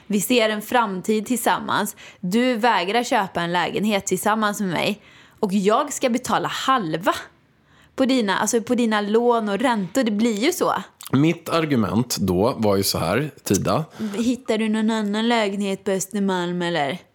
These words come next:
Speaker 2: Nej, men det är så här,
Speaker 1: Jo,
Speaker 2: vad är, jo, vad är
Speaker 1: som kostar
Speaker 2: marknadsmässigt,
Speaker 1: femtusen.
Speaker 2: vad är ett marknadsmässigt pris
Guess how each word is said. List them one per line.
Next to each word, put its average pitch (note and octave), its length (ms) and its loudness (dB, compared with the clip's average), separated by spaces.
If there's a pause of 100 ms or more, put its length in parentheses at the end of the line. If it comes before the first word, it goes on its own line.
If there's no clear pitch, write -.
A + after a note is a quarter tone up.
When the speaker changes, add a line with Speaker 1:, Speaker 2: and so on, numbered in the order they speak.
(120)
Speaker 2:
Nej, A#2+ 420 2
men C#3 160 2
det C#3+ 160 4
är A3+ 40 6
så A3+ 140 6
här, C#3+ 80 6
Speaker 1:
Jo, - 100 4
Speaker 2:
vad D#3 180 6
är, D3 160 2
jo, G#3+ 460 2
vad E3+ 120 4
är E3 40 4
Speaker 1:
som D#3 140 4
kostar D#3+ 100 6 (240)
Speaker 2:
marknadsmässigt, C3 600 2
Speaker 1:
femtusen. F3+ 640 0
Speaker 2:
vad D#3+ 140 6
är D#3 40 6
ett C#3+ 80 -2
marknadsmässigt B2 920 0
pris E3 600 0